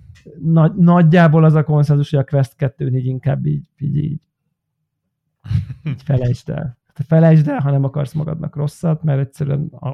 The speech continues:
Speaker 1: a mobil G P U annyival gyakibb, hogy
Speaker 2: Ja.
Speaker 1: nem kell vele nagyon foglalkozni. És ugye azt, ugye az volt, lehet, hogy pont ebben a Linus-os videóban volt, hogy érted, hogy a, hogy túl jó a felbontása a Half-Life Alyx eszetjeihez, és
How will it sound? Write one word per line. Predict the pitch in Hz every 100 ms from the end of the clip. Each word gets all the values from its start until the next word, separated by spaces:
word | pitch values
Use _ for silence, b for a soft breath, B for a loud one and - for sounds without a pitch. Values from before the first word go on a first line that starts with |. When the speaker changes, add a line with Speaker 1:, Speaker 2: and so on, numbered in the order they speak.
| -
Speaker 1:
a |
mobil | 135 135 139 131
G | 131 127
P | 143
U | 135 139
annyival | 127 135 139 - - - _ _ _ _ _ - 151
gyakibb, | 143 - 151 -
hogy | 147 151 - _ _ _ -
Speaker 2:
Ja. | 101 98 _ _ -
Speaker 1:
nem | 156 120
kell | - 156
vele | 147
nagyon | 160 - 156
foglalkozni. | 147 151 160 151 156 170 170 b b b b b
És | 139
ugye | 151 214
azt, | 202 - - B B
ugye | 160
az | 180 185
volt, | 160 156
lehet, | 170 160 165
hogy | 151
pont | 160 151
ebben | 143 139
a | 147
Linus-os | 139 131 131
videóban | 143 135 131 127
volt, | 139
hogy | 143 151
érted, | 151 143
hogy | 135
a, | 135 131 b b
hogy | - 135 - _
túl | 208 208
jó | 180 190
a | 160
felbontása | 147 170 143 139 143 143 143 156
a | 143
Half-Life | 156 147 135 131 135 147
Alyx | 127 131 -
eszetjeihez, | - 170 131 135 131 - 143 135 139
és | 147 -